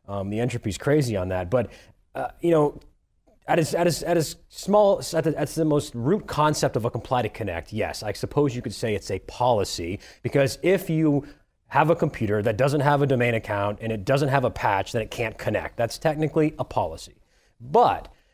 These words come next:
you know, the continuous monitoring policy, which overarches the entire thing, the fact that you even need to have a domain controller, the fact that you even need to even check that authentication and those protocols or that security posture,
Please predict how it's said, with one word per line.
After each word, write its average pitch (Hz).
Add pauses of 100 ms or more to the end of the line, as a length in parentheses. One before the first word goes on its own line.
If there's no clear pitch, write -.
(120)
you 156
know, 135
the 131
continuous 147
monitoring 135
policy, 113
which 117
overarches 131
the 127
entire 113
thing, 156
the 110
fact -
that 143
you 143
even 123
need 139
to 113
have 147
a 175
domain 101
controller, 95
the 110
fact 139
that 139
you 139
even 120
need 165 (280)
to 156
even 127
check 208
that 165
authentication 107
and 101
those 95
protocols 101
or 107
that 98
security 101
posture, 98